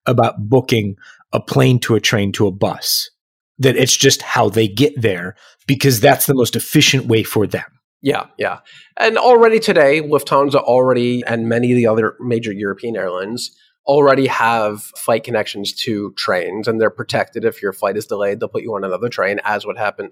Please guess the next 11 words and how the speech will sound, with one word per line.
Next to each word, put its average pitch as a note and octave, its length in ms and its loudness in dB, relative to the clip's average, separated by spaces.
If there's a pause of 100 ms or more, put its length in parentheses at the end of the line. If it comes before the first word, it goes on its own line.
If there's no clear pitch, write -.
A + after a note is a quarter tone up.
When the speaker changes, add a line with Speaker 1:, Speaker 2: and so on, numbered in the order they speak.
Speaker 2:
almost E3+ 300 2
happened A2 220 -6
to A#2 80 -12
Ned. G#2+ 340 -4 (360)
But C3 140 0
this D3 180 -2
would B2 140 -2
bring A#2+ 220 0
the G#2+ 280 0 (140)
integration A#2 720 -2 (200)
much - 460 -6